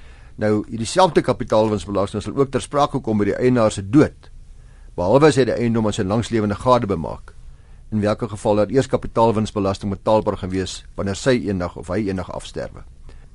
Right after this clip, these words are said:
o-, of wanneer hy of sy die eiendom dan verkoop. Nou, omdat die eiendom in die persoonlike boedel van die koper val, sal dit natuurlik bemaak kan word aan 'n begunstigde van die testateur se keuse. Dis 'n, dis 'n belangrike voordeel. Maar ek het reeds in vorige programme daarop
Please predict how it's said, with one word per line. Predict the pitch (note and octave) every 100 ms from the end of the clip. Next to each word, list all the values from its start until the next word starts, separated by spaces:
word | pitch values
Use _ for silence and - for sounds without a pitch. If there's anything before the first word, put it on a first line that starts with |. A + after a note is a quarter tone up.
| - -
o-, | G#2+ -
of | C#3 B2 - - - -
wanneer | F#2+ F2+
hy | F#2+
of | -
sy | G#2+
die | G2 D#2 -
eiendom | F#2+ G#2 F#2+ F2
dan | E2+
verkoop. | - D3 - - - - - - - - -
Nou, | -
omdat | E3 A3+ G#3+
die | -
eiendom | E3 D#3 C#3+
in | B2+
die | B2+
persoonlike | - E3 D#3 D3
boedel | A2 A#2 A2
van | A2+
die | G#2
koper | B2+ A#2+ A#2 -
val, | C3+ E2+ - - - - - -
sal | - A#2+
dit | A#2+
natuurlik | A#2 C#3+ C3 A2
bemaak | G#2 G#2+ B2+
kan | C3+
word | A#2+ A2
aan | G#2+
'n | F#2+
begunstigde | G2 C3 - B2 A#2+ A2
van | -
die | F#2
testateur | G2 - G2 A#2+ A2
se | -
keuse. | - A#2 A#2 E3+ G3 - - -
Dis | - D#2
'n, | D2+ E2 E2 -
dis | E2+ D#2+
'n |
belangrike | D2 F2 F#2+ F#2+ F2
voordeel. | - A#2 A#2+ E3 G3+ - - - - -
Maar | B2
ek |
het | G#2+
reeds | A2 C3+
in | B2
vorige | B2+ B2+ A#2
programme | A2 A2 A2+ G#2+
daarop | G2